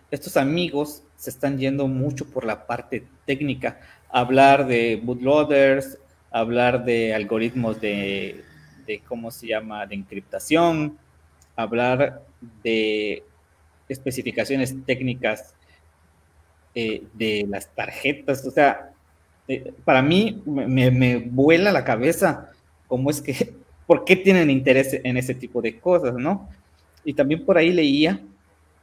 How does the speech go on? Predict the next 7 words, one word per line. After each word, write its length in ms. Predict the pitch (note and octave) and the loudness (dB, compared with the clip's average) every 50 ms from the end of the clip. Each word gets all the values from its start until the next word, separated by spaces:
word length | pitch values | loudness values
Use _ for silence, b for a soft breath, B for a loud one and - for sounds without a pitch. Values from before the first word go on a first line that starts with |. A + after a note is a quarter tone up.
| _ _ _ _ _ _ _ _ _ _ | _ _ _ _ _ _ _ _ _ _
que 420 | - C3 B2 A#2+ A#2 A2+ - - - | -2 0 2 2 2 0 -2 -4 -10
si 200 | - - C#3+ C3+ | -8 -4 -4 0
bien 460 | C#3 D3+ D#3 E3 E3+ E3 - - C#3+ | 2 2 4 4 2 0 -2 -2 -2
no 160 | C#3+ D3 F3+ | 0 0 0
están 420 | G#3 G3 - - E3 E3+ F3+ - | -2 -2 -4 -4 -4 -4 -4 -6
pidiendo 840 | - F#3 E3 C#3 C3+ B2 B2 B2+ C3 C#3 C#3 C#3+ D3 D3 C#3+ - - - - | -8 -8 -6 -4 -2 -2 -2 -2 -2 -2 0 0 0 0 -2 -4 -8 -12 -8
dinero 500 | A2+ A2 A2 G#2+ G#2+ A2 C3+ D#4 F4 | -6 -6 -6 -4 -4 -4 -4 -4 -6